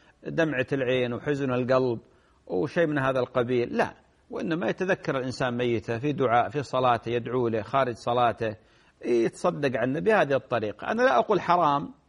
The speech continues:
وضع الصور بهذه الطريقة، لأن المسألة فيها كلام لأهل العلم وخلاف، لكن وش الفائدة؟ ما في فائدة.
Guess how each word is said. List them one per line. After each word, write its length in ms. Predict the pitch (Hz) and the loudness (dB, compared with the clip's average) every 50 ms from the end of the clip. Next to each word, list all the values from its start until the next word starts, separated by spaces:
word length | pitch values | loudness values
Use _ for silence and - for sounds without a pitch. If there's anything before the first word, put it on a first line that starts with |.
| _ _ _ - | _ _ _ -4
وضع 220 | 170 160 151 139 | -2 -2 0 -2
الصور 420 | 139 - - - 160 151 139 131 | -4 -4 -4 -4 -2 0 0 0
بهذه 240 | 123 135 135 131 123 | 0 2 0 2 0
الطريقة، 480 | 123 - - 120 120 123 123 - - 196 | 0 -2 -2 -2 0 0 0 0 -2 -2
لأن 240 | 214 220 220 202 208 | 0 0 0 0 -2
المسألة 420 | 208 214 196 - 180 170 170 170 | -2 -2 -2 -2 0 0 0 2
فيها 180 | 175 190 156 127 | 2 2 2 0
كلام 420 | - - - 147 147 139 123 120 | 0 -2 -2 -2 0 0 -2 -2
لأهل 160 | 123 113 110 110 | -4 -4 -4 -4
العلم 240 | 110 139 151 143 | -4 -4 -4 -4
وخلاف، 320 | 131 - - 113 98 87 - _ _ _ _ _ - - | -4 -4 -4 -4 -4 -4 -6 _ _ _ _ _ -6 -4
لكن 220 | 196 175 - 220 | -4 -2 -2 -4
وش 140 | 214 - 220 | -2 -2 0
الفائدة؟ 380 | 202 202 190 151 104 76 71 | 0 2 0 0 -2 -4 -6
ما 120 | - 233 226 | -6 -4 -2
في 120 | 175 135 | -2 -2
فائدة. 260 | 113 104 80 73 71 | -2 -4 -6 -6 -10